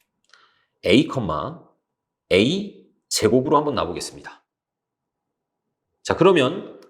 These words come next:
반지름이 누가 되는 거야? 요 놈이 반지름이 되는 거죠. 그런데 이 A가 양수인지 음수인지 모르죠. 뭐 중심이 이런 데 있을 수도 있는 거잖아. 그치?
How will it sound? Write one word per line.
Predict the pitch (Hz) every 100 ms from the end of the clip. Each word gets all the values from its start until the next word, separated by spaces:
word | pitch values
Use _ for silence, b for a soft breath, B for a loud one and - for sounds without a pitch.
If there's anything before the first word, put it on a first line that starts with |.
| _
반지름이 | - 117 147 190 208 240
누가 | 160 120
되는 | 117 90
거야? | 71 65 - - _ _ _ _ _ _ _
요 | 107 104
놈이 | 127 139
반지름이 | 127 101 95 92 90
되는 | 80 73
거죠. | - - - _ _ _ _ _ _ _ _ _ _ _
그런데 | - 127 185 131 - - -
이 | 143 139
A가 | - 123 160 85 123 - - _ _ _ _ 110
양수인지 | 127 185 202 233 220 214 -
음수인지 | 170 185 180 180 156
모르죠. | 92 - - - - _ _ _ _
뭐 | -
중심이 | 143 196 226
이런 | 147 160 196
데 |
있을 | 170 - -
수도 | -
있는 | 127 107 147
거잖아. | 147 95 78
그치? | 85 - 202 156 - -